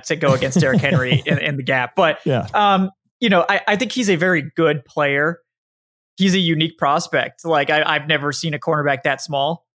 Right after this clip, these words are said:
Speaker 1: um, like, in terms of weight. So he has to put the weight on. It, it's something that should be possible. Uh, how long does it take? That's the question. But if you're taking him in the third round,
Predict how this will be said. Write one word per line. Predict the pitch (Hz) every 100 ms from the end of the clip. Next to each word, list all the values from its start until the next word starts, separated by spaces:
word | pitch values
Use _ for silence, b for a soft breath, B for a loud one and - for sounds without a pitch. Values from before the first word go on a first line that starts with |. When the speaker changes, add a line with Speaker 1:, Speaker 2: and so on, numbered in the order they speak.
| -
Speaker 1:
um, | 170 156 139 135
like, | 143 135
in | 147
terms | 165 139
of | 131
weight. | 131 170 - _ _ _
So | - 180 160 151 143 - _ _ _ _ _ _ _ -
he | 190
has | 190
to | 175
put | 202
the | 165
weight | 170 208
on. | 226 269 294 _ _ _ _ -
It, | 185 - -
it's | 190 -
something | 208 190 196 190
that | 175 151
should | - 190 180
be | 165 180
possible. | 180 170 175 202 214 285 _ -
Uh, | 165 143 139
how | 143 165 165
long | 170 170
does | 160
it | 160
take? | - 175
That's | 160 151
the | -
question. | - 160 190
But | 180
if | 240
you're | 202
taking | 254 240
him | 196
in | 170
the |
third | 139 156 127
round, | 127 220 147 131 143